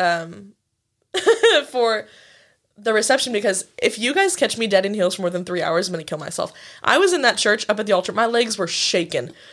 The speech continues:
I had to sit down. <laughs> Like, I was in heels for, like, eight hours.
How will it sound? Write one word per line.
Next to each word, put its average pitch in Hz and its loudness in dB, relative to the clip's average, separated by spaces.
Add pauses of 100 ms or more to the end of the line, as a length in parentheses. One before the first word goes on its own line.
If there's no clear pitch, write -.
(180)
I 240 4
had 214 -4
to 180 -6
sit 180 -4
down. 131 -2
<laughs> 359 2
Like, 349 4
I 233 4
was 285 -2
in 330 -6
heels 226 -8 (300)
for, 214 -4
like, 180 -2 (1000)
eight 214 2
hours. 185 0